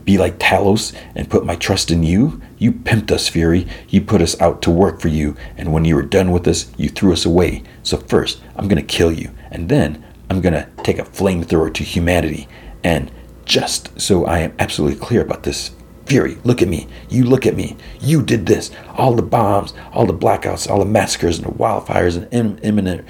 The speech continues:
removal of humans from their habitat. That is all you. The species you spent your entire adult life defending.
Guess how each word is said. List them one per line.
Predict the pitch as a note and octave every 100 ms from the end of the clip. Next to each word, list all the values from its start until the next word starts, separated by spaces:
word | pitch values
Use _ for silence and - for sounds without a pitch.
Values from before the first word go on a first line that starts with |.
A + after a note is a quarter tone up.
| - -
removal | F2+ G#2+ E2+ E2
of | -
humans | - A#2+ E2+ -
from | F2+
their | E2 -
habitat. | - - - G#2 - - -
That | - -
is | G2
all | - F#2+ E2
you. | G#2 E2+ - - - -
The | D#2
species | - A#2 G#2+ F2+ F2+
you |
spent | E2+ - F2
your | E2+
entire | - - G#2+ F#2
adult | E2 F#2 G2
life | F#2+ E2+ -
defending. | - A#2+ G#2+ D#2